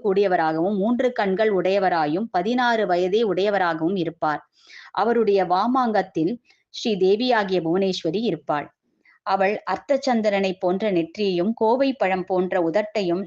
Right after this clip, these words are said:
நாசிகாபரணத்தால் பிரகாசிக்கின்ற மூக்கையும், சங்குக்கு சமமான கழுத்தையும்,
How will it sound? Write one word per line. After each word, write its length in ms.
நாசிகாபரணத்தால் 1120
பிரகாசிக்கின்ற 840
மூக்கையும், 600
சங்குக்கு 380
சமமான 600
கழுத்தையும், 640